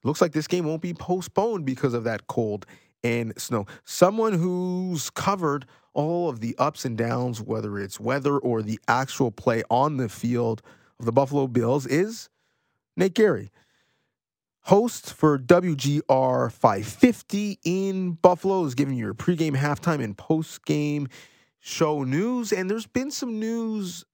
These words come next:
coming out of Buffalo surrounding this team all year, all week, frankly, in terms of who is and isn't healthy. We're gonna go into the health of the roster and the health of their ability to keep this thing moving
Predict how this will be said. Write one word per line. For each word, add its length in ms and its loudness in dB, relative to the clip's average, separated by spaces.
coming 340 0
out 200 0
of 120 -2
Buffalo 520 0
surrounding 480 0
this 200 -4
team 600 -8
all 460 0
year, 420 -4
all 300 -2
week, 360 -2
frankly, 440 -4
in 80 -10
terms 200 -4
of 100 -8
who 240 -2
is 180 4
and 120 -2
isn't 240 0
healthy. 520 -2
We're 100 2
gonna 140 -4
go 240 2
into 420 -2
the 100 0
health 360 -2
of 80 -2
the 80 -2
roster 420 0
and 160 -2
the 160 -4
health 560 -4
of 240 0
their 180 2
ability 560 0
to 80 -4
keep 340 -6
this 240 0
thing 380 -4
moving 560 -2